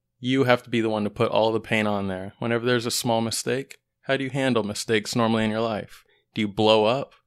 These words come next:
or is it just a mistake and do you fix it? And so you can see people react to things like this.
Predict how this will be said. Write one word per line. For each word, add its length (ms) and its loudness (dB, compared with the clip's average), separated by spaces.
or 60 -4
is 80 -8
it 100 -10
just 220 -8
a 20 -4
mistake 540 -4
and 140 -6
do 40 -4
you 80 -4
fix 380 -6
it? 160 -6
And 80 -6
so 100 0
you 100 0
can 140 -2
see 260 -2
people 320 -4
react 440 0
to 80 -20
things 240 -2
like 200 -2
this. 400 -6